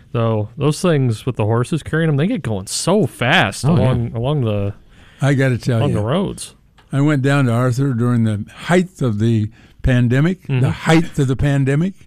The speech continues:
Speaker 3: went into that restaurant there, and it was just like it never happened.
Speaker 2: Oh,
Speaker 1: Oh,
Speaker 2: yeah.
Speaker 1: sure, sure.
Speaker 2: Yep.
Speaker 1: I'm curious to explore more of the, that space. I won't have time tonight, but yeah, I am going down to Arthur tonight, uh,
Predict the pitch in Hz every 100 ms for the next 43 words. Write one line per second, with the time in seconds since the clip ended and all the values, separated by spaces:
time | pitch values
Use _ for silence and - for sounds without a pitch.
0 | _ - - _ - 123 139 151 139 147
1 | 131 151 - 151 151 139 151 185 196 -
2 | _ _ _ _ _ _ 123 117 110 101
3 | 127 - 127 127 113 104 113 123 123 110
4 | 87 104 90 78 80 82 175 233 - -
5 | - - 139 185 - - - - - 95
6 | 107 - - _ _ - 185 226 254 202
7 | - 135 - 123 127 117 113 110 107 -
8 | 104 104 - _ - 117 - - 110 -
9 | 123 135 - 113 110 107 104 107 104 107
10 | 107 104 107 110 110 107 107 104 101 107
11 | 110 104 - - 113 143 147 - 104